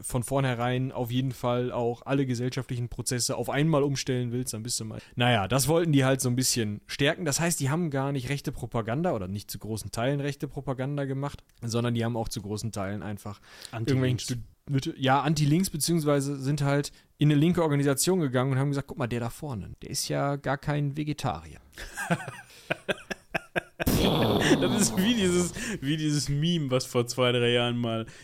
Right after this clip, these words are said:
Speaker 2: ähm, en vogue war mit diesen, ah, ich kann das gar nicht beschreiben, mit diesen Rüsseltierchen, weißt du, die einfach nur so mit, mit, mit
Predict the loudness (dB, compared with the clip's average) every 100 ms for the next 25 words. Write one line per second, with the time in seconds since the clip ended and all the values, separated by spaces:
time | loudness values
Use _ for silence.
0 | -12 -6 -6 -6 -10 -16 _ 0 0 2
1 | 2 2 2 2 2 0 0 0 0 -2
2 | -6 -20 -20 -20 -10 -6 -2 0 0 2
3 | 0 2 0 2 2 2 0 0 0 2
4 | 2 0 2 2 2 -2 -2 -4 -2 -4
5 | -2 -2 0 0 0 0 -2 -2 -4 -6
6 | -6 -6 -6